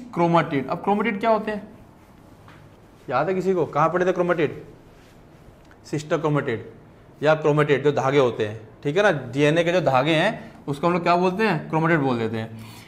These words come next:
In highly super coiled form, ठीक है ना, बहुत ज़्यादा, actually exactly देखोगे तो जो डीएनए है ये,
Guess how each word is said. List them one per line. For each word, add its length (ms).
In 120
highly 460
super 400
coiled 420
form, 220
ठीक 100
है 60
ना, 60
बहुत 340
ज़्यादा, 220
actually 280
exactly 440
देखोगे 340
तो 240
जो 140
डीएनए 420
है 160
ये, 240